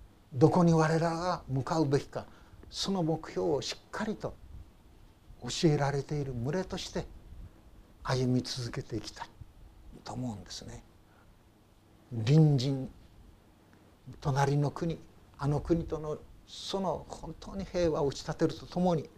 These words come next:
ここにあるように、剣を好きに、槍を鎌に打ち直し、国は国に向かって剣を上げず、二度と戦いのことを習わない。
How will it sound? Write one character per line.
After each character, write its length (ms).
こ 100
こ 140
に 80
あ 100
る 80
よ 160
う 60
に、 80
剣 580
を 100
好 260
き 160
に、 120
槍 440
を 160
鎌 320
に 140
打 100
ち 160
直 240
し、 360
国 260
は 160
国 260
に 120
向 140
か 120
っ 80
て 240
剣 520
を 240
上 100
げ 100
ず、 280
二 160
度 140
と 260
戦 520
い 80
の 160
こ 160
と 140
を 180
習 340
わ 140
な 160
い。 80